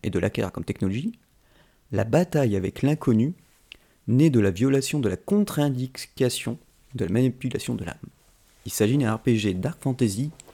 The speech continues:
qui dépeint l'horrible et l'irréparable société moderne des gens. Question. Depuis combien de temps travailles-tu sur le jeu ? Réponse.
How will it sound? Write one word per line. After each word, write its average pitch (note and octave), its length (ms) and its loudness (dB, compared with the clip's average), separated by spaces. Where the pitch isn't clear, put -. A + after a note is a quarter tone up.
qui A2 140 -2
dépeint A#2+ 420 4
l'horrible C#3 640 2
et G#2+ 60 0
l'irréparable G2+ 840 0
société - 400 -4
moderne - 340 -2
des - 140 -4
gens. - 180 -10
Question. - 440 -2
Depuis - 180 -4
combien A#2 220 4
de A2+ 40 0
temps A2+ 160 0
travailles-tu A2 320 0
sur A2+ 180 -4
le A2 140 2
jeu ? B2+ 180 -2
Réponse. D3+ 640 -4